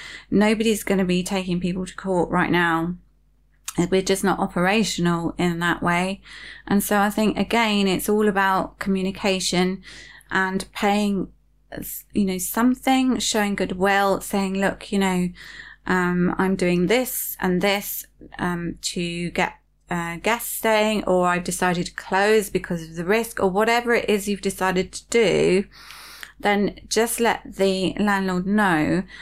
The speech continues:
And honestly, yes, you might have paid a personal guarantee, but these are strange times that have never happened before. Well, certainly not in modern times anyway. So, you know, I think it all is about,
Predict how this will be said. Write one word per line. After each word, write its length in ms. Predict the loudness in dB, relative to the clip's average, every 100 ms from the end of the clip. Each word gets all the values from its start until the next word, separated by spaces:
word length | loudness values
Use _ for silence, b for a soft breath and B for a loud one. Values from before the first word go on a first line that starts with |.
| B B -2
And 520 | 0 0 0 0 -2 -2
honestly, 640 | 0 0 2 2 2 2
yes, 580 | 2 2 0 -4 -6 -4
you 120 | 0 2
might 180 | 2
have 120 | 0 -2
paid 200 | -2 0
a 40 |
personal 380 | -2 -4 -2 -2
guarantee, 760 | 0 -2 -4 -4 0 2 0 B B B B B
but 260 | -2 -2 2
these 320 | 2 2 -2 -2
are 140 | -2
strange 480 | -2 -2 0 2 0
times 340 | 0 0 0 0
that 120 | 2
have 140 | 2
never 280 | 2 2 0
happened 500 | -2 -4 -2 0 0
before. 680 | -2 -2 0 2 2 0 -2 B B B B B
Well, 160 | 0
certainly 460 | 0 0 2 2 2
not 260 | 2 0 0
in 380 | -2 -2 -2 0
modern 460 | 2 2 0 -2 -2
times 520 | -4 -2 0 0 0
anyway. 600 | 0 0 0 -2 -4 -8 -6
So, 420 | -2 2 0 -2 -10 _ _ _ _ _ _ -20 B B B B
you 100 | 0
know, 240 | 2 2 -2 -8 _ -6
I 60 | -4
think 280 | 0 0 0
it 180 | -2 2
all 320 | 2 4 2
is 180 | 2 0
about, 800 | 0 2 2 2 2 0 -4